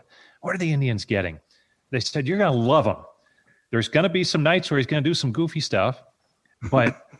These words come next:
<laughs> the, the good far outweighs that, and, and you'll love him. He plays hard. He plays every night. Um, he's gonna swing at some pitches up around his eyes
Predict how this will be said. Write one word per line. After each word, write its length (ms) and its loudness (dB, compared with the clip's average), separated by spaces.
<laughs> 260 -20
the, 160 0
the 160 -2
good 440 -2
far 420 2
outweighs 680 4
that, 420 0
and, 240 2
and 220 0
you'll 200 4
love 220 4
him. 140 2
He 160 -4
plays 520 0
hard. 220 6
He 60 4
plays 380 2
every 260 2
night. 360 0
Um, 420 -2
he's 220 -2
gonna 180 2
swing 300 0
at 100 0
some 160 -2
pitches 380 0
up 160 2
around 220 2
his 160 0
eyes 440 2